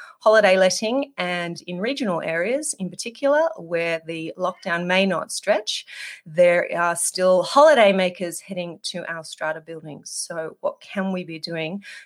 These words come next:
to make sure that residents in those buildings stay as safe as possible?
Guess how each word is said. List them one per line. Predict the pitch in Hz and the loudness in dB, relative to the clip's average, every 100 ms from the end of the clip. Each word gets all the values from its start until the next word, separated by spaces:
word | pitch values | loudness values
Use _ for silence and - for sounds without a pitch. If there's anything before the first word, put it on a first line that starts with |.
| - | -4
to | 196 | 0
make | 190 180 - | 0 0 -2
sure | 175 | -2
that | 170 151 | 0 2
residents | 190 196 196 175 - | 2 2 0 -2 -4
in | 170 | -8
those | 170 170 170 | -6 -6 -8
buildings | 185 175 160 156 - | -6 -6 -6 -10 -12
stay | - 160 156 - - | -4 0 0 -2 -8
as | 160 - | -10 -10
safe | - 156 - - - | -6 -6 -6 -16 -12
as | 160 - | -12 -12
possible? | - - 165 - 160 170 | -14 -10 -8 -8 -10 -10